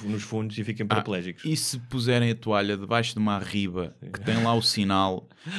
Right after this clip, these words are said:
Speaker 2: vocês merecem morrer.
Speaker 1: Sim.
Speaker 2: E não só merecem morrer, como merecem que n-, não haja uma única entidade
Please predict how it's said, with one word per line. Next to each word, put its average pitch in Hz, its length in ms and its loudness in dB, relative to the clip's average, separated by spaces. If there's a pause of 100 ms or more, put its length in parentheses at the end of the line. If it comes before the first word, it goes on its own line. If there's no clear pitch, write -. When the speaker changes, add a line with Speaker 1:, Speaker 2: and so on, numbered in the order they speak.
(140)
Speaker 2:
vocês 117 360 4
merecem 107 460 6
morrer. 104 440 4
Speaker 1:
Sim. 87 240 -10 (340)
Speaker 2:
E 139 80 2
não 180 140 6
só 151 100 4
merecem 147 320 4
morrer, 127 220 4
como 139 200 0
merecem 113 440 2 (120)
que - 80 0
n-, 214 400 10
não 208 160 6
haja 180 240 4
uma 214 220 6
única 214 320 6 (180)
entidade 170 460 2